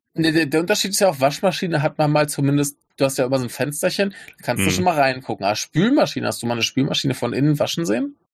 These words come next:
Speaker 2: Oh, stimmt, es sollte relativ
Speaker 1: Ne?
Speaker 2: dunkel sein, denke ich.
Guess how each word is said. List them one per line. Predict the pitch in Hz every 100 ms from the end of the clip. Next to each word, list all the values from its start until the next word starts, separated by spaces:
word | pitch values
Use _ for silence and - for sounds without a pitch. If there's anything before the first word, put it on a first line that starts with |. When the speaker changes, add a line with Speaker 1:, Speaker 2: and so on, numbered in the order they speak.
| _ _ _ _ _ _ _ _ _ _ _ _ -
Speaker 2:
Oh, | 190 208
stimmt, | - 214 190 -
es | -
sollte | 139 165 165
relativ | 160 185 131 120
Speaker 1:
Ne? | 127
Speaker 2:
dunkel | 143 214 120
sein, | 101 95 90
denke | 82 82 87
ich. | - -